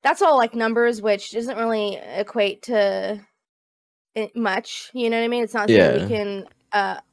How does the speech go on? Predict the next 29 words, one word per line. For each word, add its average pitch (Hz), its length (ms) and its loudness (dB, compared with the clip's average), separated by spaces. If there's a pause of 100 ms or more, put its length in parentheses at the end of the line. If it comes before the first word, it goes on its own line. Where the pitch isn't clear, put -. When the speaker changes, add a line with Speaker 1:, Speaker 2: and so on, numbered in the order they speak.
Speaker 1:
uh, 196 200 -4
Speaker 2:
You 110 100 4
don't 143 200 8
have 113 160 4
great 87 280 4
control - 400 2
Speaker 1:
control. - 280 4
Speaker 2:
over 453 120 0
'em, - 200 -6
yeah. - 200 -2
Speaker 1:
Yeah, 208 260 0
you 214 100 0
don't 262 100 0
have 247 100 -4
great 202 120 -4
control 214 300 -8
over - 180 -14
it. - 160 -16 (440)
And, 220 640 0
um, 196 760 -4 (360)
but 403 160 0
just 480 180 0
to 370 60 -2
say, 196 260 0
'cause - 100 -8
I 359 80 2
think 466 160 0
it, 339 180 0 (100)
it, - 180 -12